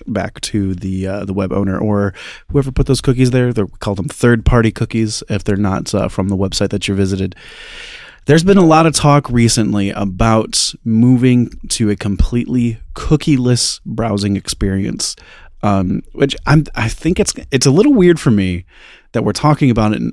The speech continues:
a lot recently because, uh, this is not new news.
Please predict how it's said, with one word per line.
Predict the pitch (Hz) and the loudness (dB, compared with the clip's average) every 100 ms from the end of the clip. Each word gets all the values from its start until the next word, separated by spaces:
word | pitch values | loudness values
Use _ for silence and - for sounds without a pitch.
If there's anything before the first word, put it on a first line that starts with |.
| - | -6
a | 113 | -4
lot | 104 101 - - | 0 0 -2 -2
recently | 104 - - - 127 123 _ _ - | -2 0 -4 -6 -8 -10 _ _ -8
because, | 95 - 107 101 92 - - - _ _ - | -8 -2 0 2 0 -2 -6 -8 _ _ -8
uh, | 98 90 90 | -4 -4 -2
this | - 117 | -2 2
is | 147 | 4
not | 131 139 | 4 4
new | 123 113 | 4 4
news. | 131 92 - - | 4 0 -4 -10